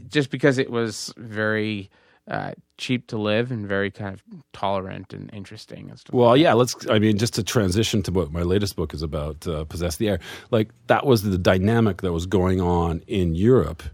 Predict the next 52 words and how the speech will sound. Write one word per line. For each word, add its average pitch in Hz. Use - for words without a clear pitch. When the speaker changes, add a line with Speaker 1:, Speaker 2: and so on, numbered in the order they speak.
Speaker 2:
in 92
the 90
nineteen 82
twenties. 95
People 80
talk -
about, 127
"Oh, 82
Paris 82
in 82
the 80
nineteen 82
twenties, 117
what 98
a 95
bohemian 92
place." 104
Same 101
went 98
for 90
a 85
lot 85
of 78
the 101
other 131
capitals, 76
like 76
Rome. 92
Well, -
part -
of -
the -
secret 107
was 82
the 78
American 95
and 76
Canadian 92
dollar 98
were 92
<laughs> 95
very 147
strong. 143
It 117
was 117
incredibly 117
cheap -
to 113
live. 82
You 85
know, 90
Hemingway 92